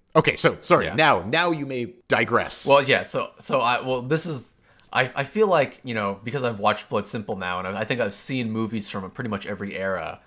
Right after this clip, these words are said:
Speaker 2: just, like, they have, uh, like, you know, they, they, uh, they write, they direct, they, they do the cinematography, they're, like, I think they're directors of photography most of the time, probably, too.
Speaker 1: Mm-hmm.
Speaker 2: Uh, I, well, I should, I should confirm that before I say that.
Speaker 1: <laughs>
Speaker 2: 'Cause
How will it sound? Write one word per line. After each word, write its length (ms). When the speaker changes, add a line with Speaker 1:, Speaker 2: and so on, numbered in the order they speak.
Speaker 2:
just, 240
like, 180
they 120
have, 400
uh, 380
like, 400
you 80
know, 60
they, 140
they, 280
uh, 300
they 140
write, 580
they 140
direct, 720
they, 180
they 240
do 140
the 60
cinematography, 1000
they're, 160
like, 160
I 80
think 160
they're 100
directors 400
of 80
photography 580
most 280
of 20
the 80
time, 240
probably, 380
too. 260
Speaker 1:
Mm-hmm. 220
Speaker 2:
Uh, 120
I, 220
well, 80
I 80
should, 300
I 80
should 200
confirm 380
that 140
before 240
I 20
say 240
that. 480
Speaker 1:
<laughs> 640
Speaker 2:
'Cause 160